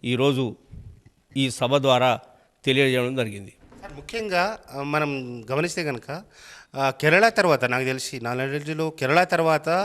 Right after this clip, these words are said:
Speaker 2: రైతులకు, ఓ, సన్నాలపై ఐదు వందల రూపాయలు క్వింటాల్కు బోనస్ ఇస్తున్నటువంటి రాష్ట్రం తెలంగాణ రాష్ట్రమే. ఈ విషయంలో, ఆ, రైతాంగం ఎలా ఉంది సార్?
Speaker 1: అయితే కొంతమంది రైతులు, దాదాపు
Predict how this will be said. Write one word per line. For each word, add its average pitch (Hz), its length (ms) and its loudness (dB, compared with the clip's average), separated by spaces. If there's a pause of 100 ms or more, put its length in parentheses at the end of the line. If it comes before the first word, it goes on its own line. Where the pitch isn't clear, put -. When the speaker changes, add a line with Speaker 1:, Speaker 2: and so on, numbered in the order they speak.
(380)
Speaker 2:
రైతులకు, 175 680 0 (100)
ఓ, 135 260 -2
సన్నాలపై 170 800 2 (340)
ఐదు 180 220 4
వందల 202 260 2
రూపాయలు 135 320 2
క్వింటాల్కు 143 440 0
బోనస్ 147 400 -2
ఇస్తున్నటువంటి 131 580 -6
రాష్ట్రం 117 340 -4
తెలంగాణ 123 480 -6
రాష్ట్రమే. 92 380 -14 (680)
ఈ 165 80 -2
విషయంలో, 208 760 2 (280)
ఆ, 143 100 0
రైతాంగం 143 460 0
ఎలా 139 180 4
ఉంది 107 160 -4
సార్? - 160 -20 (1300)
Speaker 1:
అయితే 135 160 -6
కొంతమంది 143 500 -2
రైతులు, 135 540 0 (1300)
దాదాపు 139 880 2